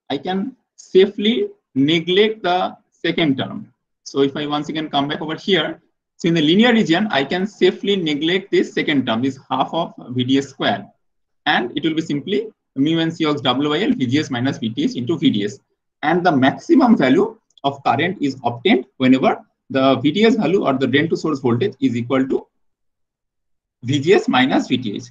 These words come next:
Now, what happens beyond this particular point? Will it follow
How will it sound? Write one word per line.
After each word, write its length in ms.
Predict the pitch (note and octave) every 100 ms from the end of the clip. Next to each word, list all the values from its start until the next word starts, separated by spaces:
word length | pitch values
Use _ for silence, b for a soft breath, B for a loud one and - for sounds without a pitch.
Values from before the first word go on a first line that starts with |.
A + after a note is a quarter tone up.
| _ _ F3+
Now, 140 | E3+
what 240 | F3 -
happens 460 | - F#3 G#3 D#4+ B3+
beyond 640 | C3+ A2 C3 G3 B3+ A3
this 140 | G3 G3
particular 480 | - D3+ C3+ C#3
point? 440 | B2+ G2+ G2+ G2+ - _ _ _ _ _ _ _ _ _ _ _ _ _ _ C3
Will 160 | D#3
it 140 | A3 -
follow 540 | G3 G3 B3 A#3+